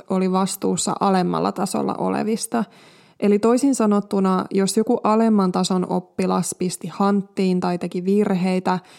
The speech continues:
myös ylemmällä tasolla olevia rankaistiin, koska heidän oli tarkoitus pitää alemman tason oppilaat ruodussa.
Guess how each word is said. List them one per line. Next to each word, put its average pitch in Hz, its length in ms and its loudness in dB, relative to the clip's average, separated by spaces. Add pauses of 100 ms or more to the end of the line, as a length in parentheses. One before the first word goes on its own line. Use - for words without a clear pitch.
(220)
myös 202 300 2
ylemmällä 208 480 2
tasolla 185 440 -2
olevia 180 420 -2
rankaistiin, 185 920 -4
koska 190 280 -4
heidän 190 340 2
oli 180 140 0
tarkoitus 185 580 -2
pitää 190 320 -4
alemman 196 400 0
tason 190 380 -6
oppilaat 190 460 -4
ruodussa. 214 600 -4